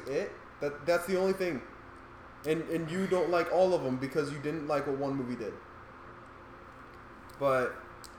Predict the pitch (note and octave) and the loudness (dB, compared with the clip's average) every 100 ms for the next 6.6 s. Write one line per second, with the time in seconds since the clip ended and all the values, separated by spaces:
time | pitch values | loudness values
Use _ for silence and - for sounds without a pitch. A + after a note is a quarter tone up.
0 | - - - - - - - - - - | -16 -16 -16 -16 -16 -16 -16 -18 -18 -16
1 | - D3+ D#3 D3+ C#3+ C3+ C3+ - - - | -6 -2 0 2 0 0 -4 -10 -16 -18
2 | - - E3+ F#3 F#3 D#3+ C#3 D#3 D#3+ C#3+ | -10 -2 2 2 4 2 2 0 -2 -2
3 | D#3+ D3+ - - F#3+ C#3+ B2+ F3+ F3+ E3+ | -2 -2 -6 -8 0 2 2 4 4 4
4 | F3 D3+ B2+ C3 D3+ G3+ - - - - | -2 -4 -4 -4 -4 -6 -10 -14 -16 -16
5 | - - - - - - - - - - | -16 -18 -18 -18 -18 -18 -16 -18 -18 -14
6 | - F#3 - A3+ - | -8 -6 -4 -4 -4